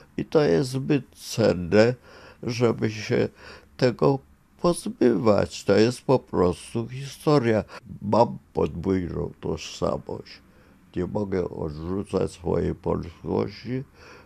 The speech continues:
no i oczywiście wyrzekać się swojego żydostwa, tym bardziej, że, no,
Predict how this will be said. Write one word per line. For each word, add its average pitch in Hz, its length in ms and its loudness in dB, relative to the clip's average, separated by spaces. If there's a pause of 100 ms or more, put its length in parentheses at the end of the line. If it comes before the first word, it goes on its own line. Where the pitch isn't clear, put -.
(160)
no 98 160 6
i 92 140 4
oczywiście 90 1000 -2 (560)
wyrzekać 80 760 -2
się 82 300 -8
swojego 82 720 0
żydostwa, 87 920 0
tym 87 280 -4
bardziej, 98 640 -2
że, 101 420 0 (1120)
no, - 140 -4